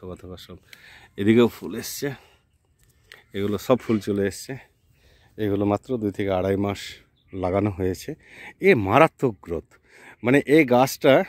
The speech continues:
আপনি একটা গাছ লাগানোর তিন মাসের মধ্যে কিন্তু আপনার সমান height হয়ে যেতে পারে। যদি একটু ভালো করে খাবার দিয়ে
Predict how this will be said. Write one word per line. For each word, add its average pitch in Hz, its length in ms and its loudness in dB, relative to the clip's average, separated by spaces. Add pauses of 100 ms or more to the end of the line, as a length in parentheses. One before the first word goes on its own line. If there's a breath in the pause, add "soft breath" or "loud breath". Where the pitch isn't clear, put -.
আপনি 131 340 2
একটা 127 260 2
গাছ 120 260 2
লাগানোর 107 400 4 (640 loud breath)
তিন 165 200 8
মাসের 175 320 4
মধ্যে 156 400 2
কিন্তু 160 460 0
আপনার 131 340 2
সমান 120 360 -2
height 104 320 0
হয়ে 95 160 -2
যেতে 85 200 -8
পারে। 78 240 -14 (400 loud breath)
যদি 107 200 4
একটু 117 180 2
ভালো 104 220 0
করে 104 120 0
খাবার 107 340 0
দিয়ে 98 320 -4